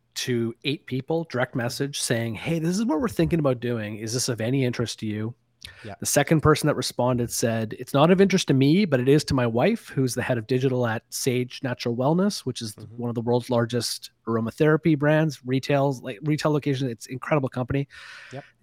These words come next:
Speaker 1: She said, "Can you be in our office on Thursday?" We said, "Yes," not knowing really what we were launching or doing. Didn't have pricing,
Speaker 2: <laughs>
Speaker 1: didn't have a website, didn't even have a name.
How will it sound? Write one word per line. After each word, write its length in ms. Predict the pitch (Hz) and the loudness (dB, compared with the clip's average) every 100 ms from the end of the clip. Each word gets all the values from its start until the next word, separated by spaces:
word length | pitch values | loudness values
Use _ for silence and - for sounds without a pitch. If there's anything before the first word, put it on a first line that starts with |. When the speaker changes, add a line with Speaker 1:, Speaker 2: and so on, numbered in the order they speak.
| 151 | -14
Speaker 1:
She 180 | - 143 | -4 0
said, 240 | - 123 | 0 0
"Can 140 | - | 0
you 60 | 127 | 0
be 120 | 123 | 4
in 80 | 127 | 4
our 100 | 120 | 2
office 300 | 120 - - | 0 0 -4
on 80 | 120 | -2
Thursday?" 540 | - 151 156 185 202 - - - - _ - | 2 2 4 2 0 -6 -20 -20 -20 _ -14
We 60 | |
said, 200 | - 104 | -10 -6
"Yes," 500 | 113 190 202 - - - - _ _ | 2 2 4 0 -2 -10 -20 _ _
not 260 | 147 135 143 | 2 4 4
knowing 380 | 139 135 131 135 _ _ _ _ _ | 4 6 4 0 _ _ _ _ _
really 360 | - 165 220 208 | 2 6 8 10
what 180 | 170 170 | 10 8
we 120 | 165 | 8
were 160 | 156 147 | 8 6
launching 380 | 143 147 - 147 | 4 2 4 2
or 80 | 131 | 4
doing. 420 | 135 139 156 160 | 4 2 0 -2
Didn't 160 | - 117 | -4 -4
have 160 | 110 - | -4 -2
pricing, 500 | 147 156 - 151 147 | 2 2 2 2 2
Speaker 2:
<laughs> 40 | |
Speaker 1:
didn't 120 | 127 | 0
have 100 | 117 | -2
a 40 | 110 | 0
website, 480 | 143 156 - 156 139 | 0 0 0 0 2
didn't 160 | 135 | 2
even 140 | 156 156 | 4 4
have 100 | 156 | 4
a 40 | |
name. 380 | 139 180 107 | 4 2 0